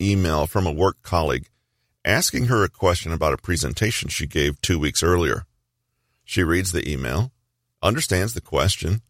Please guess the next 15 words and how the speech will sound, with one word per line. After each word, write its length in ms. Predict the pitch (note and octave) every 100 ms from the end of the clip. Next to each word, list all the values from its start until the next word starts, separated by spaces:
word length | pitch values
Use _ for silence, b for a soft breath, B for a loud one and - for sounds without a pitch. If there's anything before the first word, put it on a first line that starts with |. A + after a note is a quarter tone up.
| _ _ -
and 220 | A#2 -
answers 400 | D#2 C#2+ - D2+
it 80 | D#2+
factually. 640 | - B2+ G#2 - B1+ G1+ - _ _ _ _ _ _ _ _ _ _ _ _ b b
Situation 560 | - F2+ G2 F2+ D2+
two 240 | D#2 C#3 A#2+
is 140 | F2
that 180 | E2+ -
Clara 360 | - F2 E2+ D#2+
gets 220 | D2+ -
home 200 | E2+ D#2+
from 200 | D#2 C2
work 280 | D#2+ D#2+ E2
and 160 | D2+
sees 480 | - F2+ E2+ -